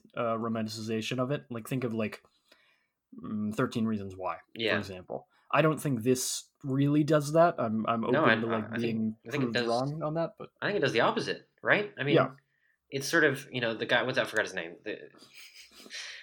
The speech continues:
Speaker 2: the guy.
Speaker 1: <laughs> Armand. <laughs>
Speaker 2: Yeah, it's funny. I'm not sure if those are, like, a, you know, s-, these characters are all, like, paintings that I've seen, but, like, I'm really not sure, like, if those, if their relations are true and that sort of thing. I'm not sure what,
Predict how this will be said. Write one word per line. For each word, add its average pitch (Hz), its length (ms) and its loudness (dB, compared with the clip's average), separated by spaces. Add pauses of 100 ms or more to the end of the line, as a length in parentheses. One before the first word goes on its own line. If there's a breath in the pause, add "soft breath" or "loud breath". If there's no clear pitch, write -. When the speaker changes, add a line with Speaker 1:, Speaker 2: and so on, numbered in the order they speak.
(120)
Speaker 2:
the 123 80 -6
guy. 98 420 6
Speaker 1:
<laughs> - 640 -2
Armand. 107 460 2 (180)
<laughs> - 20 6 (120)
Speaker 2:
Yeah, 110 140 4
it's 139 160 0
funny. 190 220 6
I'm 131 80 6
not 175 120 4
sure 247 140 4
if 208 40 -4
those 202 140 6
are, 139 240 4
like, 117 300 -4
a, 123 220 -4
you 135 120 -6
know, 127 260 0
s-, - 200 -16 (100)
these 139 160 -2
characters 185 360 2
are 139 60 8
all, 131 120 6
like, 117 320 2 (540)
paintings 165 420 0
that 175 100 0
I've 175 140 0
seen, 196 380 -4 (460)
but, 127 140 -2
like, 107 380 0 (920)
I'm 117 180 -2
really 196 200 4
not 127 180 2
sure, 120 360 4
like, 98 360 -4 (120)
if 107 120 -8
those, 120 460 -2
if 117 180 -10
their 113 140 2
relations 135 600 0
are 147 80 0
true 147 320 2
and 123 100 2
that 117 120 0
sort 131 180 -2
of 131 80 -4
thing. 127 100 -4
I'm 123 80 -6
not 156 100 0
sure 147 220 -2
what, 123 260 -2